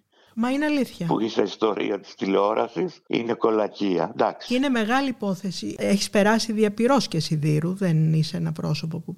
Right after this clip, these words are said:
Speaker 1: πέρασες <laughs> μαλακά μέσα στην, στις τελευταίες δεκαετίες. Έχεις υποφέρει πολύ, έχεις σχίσει αίμα που λένε και έχεις καταφέρει πολλά πράγματα. Και παρόλα αυτά, όπως και εκείνη,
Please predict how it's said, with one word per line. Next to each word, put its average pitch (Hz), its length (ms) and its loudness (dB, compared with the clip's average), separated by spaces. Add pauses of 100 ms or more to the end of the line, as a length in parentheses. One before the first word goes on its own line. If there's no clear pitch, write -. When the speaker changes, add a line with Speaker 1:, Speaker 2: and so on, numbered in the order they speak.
Speaker 1:
πέρασες 165 640 -2 (180)
<laughs> - 260 -16
μαλακά 180 680 2 (320)
μέσα 175 320 0
στην, 175 420 0 (200)
στις 160 140 -4
τελευταίες 170 460 -2
δεκαετίες. 175 760 -2
Έχεις 208 320 -8
υποφέρει 220 480 0
πολύ, 165 480 -2 (320)
έχεις 190 200 -6
σχίσει 220 320 -2
αίμα 180 220 4
που 160 100 -6
λένε 160 380 0 (580)
και 247 420 0
έχεις 294 160 -2
καταφέρει 302 400 0
πολλά 330 240 -2
πράγματα. 180 600 0
Και 226 120 0
παρόλα 269 300 4
αυτά, 226 400 -2
όπως 254 300 -2
και - 120 -2
εκείνη, 208 540 0